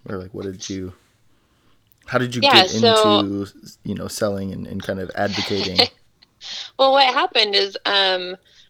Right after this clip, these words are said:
Speaker 2: right away, just after, so I rolled that past tense on my neck. It was a Sunday morning, and I went to my chiropractor on Tuesday, and I walked into the room, and she looked at me. I hadn't said anything. She goes,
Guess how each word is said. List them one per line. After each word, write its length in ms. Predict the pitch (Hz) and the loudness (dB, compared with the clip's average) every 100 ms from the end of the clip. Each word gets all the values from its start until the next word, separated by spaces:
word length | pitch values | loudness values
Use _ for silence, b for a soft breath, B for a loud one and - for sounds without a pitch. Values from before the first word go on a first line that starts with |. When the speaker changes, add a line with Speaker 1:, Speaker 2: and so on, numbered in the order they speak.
| _ | _
Speaker 2:
right 240 | 202 226 240 | 0 4 6
away, 680 | 208 202 208 190 180 170 - _ _ _ _ _ _ _ _ _ 185 - | 4 4 4 4 2 -2 -6 _ _ _ _ _ _ _ _ _ -20 -6
just 380 | - 233 - - _ _ - - | 2 2 2 -8 _ _ -12 -4
after, 520 | 185 - 202 190 - | -2 0 0 2 -2
so 160 | - 185 | 0 2
I 100 | 185 | 4
rolled 220 | 190 202 | 2 2
that 160 | 196 - | 0 0
past 240 | 180 - | -2 -2
tense 160 | 190 185 | -6 -4
on 120 | 180 | -4
my 100 | 170 | -6
neck. 240 | 175 175 | -6 -6
It 80 | - | -4
was 160 | - 175 | -4 -4
a 40 | |
Sunday 360 | - 175 175 170 | -4 -2 0 0
morning, 520 | 170 165 170 175 190 B B B - | -2 -6 -6 -8 -12 B B B -4
and 160 | 180 | 0
I 80 | 180 | 0
went 220 | 185 185 | 0 -2
to 100 | - | -2
my 80 | 190 | -4
chiropractor 640 | - 196 190 180 175 92 | -2 -2 -2 -4 -6 -6
on 80 | 90 | -6
Tuesday, 460 | - 202 190 92 87 | -6 -6 -4 -2 -2
and 100 | 170 | -2
I 80 | 175 | -2
walked 340 | 190 247 - | -2 -2 -4
into 220 | 254 - | -6 -6
the 140 | 196 185 | -6 -2
room, 320 | 220 196 185 | 0 0 -4
and 100 | 180 | -4
she 160 | - 190 | -4 0
looked 300 | 226 - - | 0 0 -2
at 100 | - | -2
me. 160 | 160 | -2
I 60 | 165 | -2
hadn't 220 | 226 214 | -4 -4
said 160 | - 175 | -2 -4
anything. 240 | 170 180 | -4 -6
She 160 | - 185 | -2 0
goes, 280 | 170 165 | 0 -2